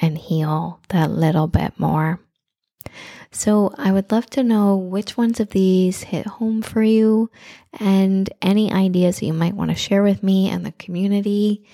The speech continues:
about how you're gonna take care of yourself and your grief and your loved one's memory as you move through this holiday season. I hope you found that this helpful.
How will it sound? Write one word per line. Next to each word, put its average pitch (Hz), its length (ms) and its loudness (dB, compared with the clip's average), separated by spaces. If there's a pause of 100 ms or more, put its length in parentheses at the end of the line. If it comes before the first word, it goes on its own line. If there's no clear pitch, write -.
(340)
about 185 340 2
how 196 720 2
you're 180 240 2
gonna 190 180 2
take - 240 -4
care 180 220 -2
of 175 120 -2
yourself 220 840 0 (100)
and 185 200 0
your 180 220 2
grief 226 640 0 (920)
and 202 160 2
your 202 80 2
loved 202 240 -2
one's 202 260 0
memory 202 380 0 (680)
as 196 220 0
you 202 80 2
move 196 160 4
through 190 200 0
this 190 160 0
holiday 185 380 0
season. 185 560 -2 (760)
I 190 60 0
hope 185 300 -2
you 202 60 -2
found 180 220 0
that 170 140 -2
this - 180 -2
helpful. 233 640 0